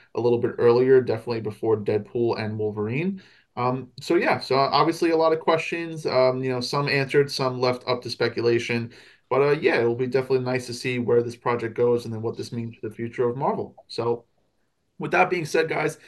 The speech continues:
thank you once again for coming to another wonderful conversation and discussion on Two Sons Podcast. Obviously, this is a shorter episode,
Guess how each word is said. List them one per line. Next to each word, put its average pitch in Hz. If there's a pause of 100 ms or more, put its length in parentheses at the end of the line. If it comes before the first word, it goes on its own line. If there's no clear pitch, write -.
(340)
thank 233
you 190
once 160
again 131
for 123
coming 127
to 117
another 131
wonderful 123
conversation 117 (220)
and 208
discussion 120
on 110
Two 110
Sons 107
Podcast. 123 (120)
Obviously, 123
this 113
is 110
a 107
shorter 117
episode, 151